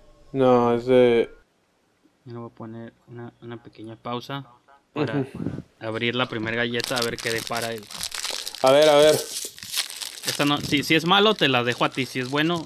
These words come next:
Speaker 2: es la que me tocaba a mí.
Speaker 1: <laughs> Ok.
Speaker 2: Espero que no va a caer todo sobre mi computadora, pero
Speaker 1: Sí, güey.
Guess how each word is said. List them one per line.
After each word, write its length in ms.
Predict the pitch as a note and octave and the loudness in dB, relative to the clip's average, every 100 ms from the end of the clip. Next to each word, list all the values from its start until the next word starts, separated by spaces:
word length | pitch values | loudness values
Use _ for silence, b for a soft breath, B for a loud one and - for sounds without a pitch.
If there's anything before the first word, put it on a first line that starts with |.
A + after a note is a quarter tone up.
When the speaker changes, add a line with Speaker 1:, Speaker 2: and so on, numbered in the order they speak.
| A#2 | -10
Speaker 2:
es 100 | A#2 | -6
la 100 | C3 | -6
que 160 | - A2+ | -4 -4
me 80 | |
tocaba 380 | A2 A2 - A2+ A2+ | -4 -6 -6 -4 -2
a 40 | |
mí. 60 | A2 | 4
Speaker 1:
<laughs> 40 | |
Ok. 160 | F3 D#3+ D3 C3+ - B B B B _ _ _ _ _ _ _ _ | 4 6 6 4 -4 B B B B _ _ _ _ _ _ _ _
Speaker 2:
Espero 240 | - A#2+ | -14 -12
que 100 | A#2 | -12
no 120 | G#2+ A2 | -12 -12
va 60 | |
a 20 | |
caer 180 | A2 A2+ | -8 -8
todo 220 | A#2+ B2 | -6 -6
sobre 180 | B2 A#2 | -6 -8
mi 100 | G#2 | -10
computadora, 680 | G#2 G2+ G2 G2+ G2+ A2 B2 - | -12 -16 -18 -20 -20 -18 -20 -20
pero 120 | - - _ _ _ | -20 -20 _ _ _
Speaker 1:
Sí, 160 | - | -4
güey. 260 | B2+ A#2+ | 0 0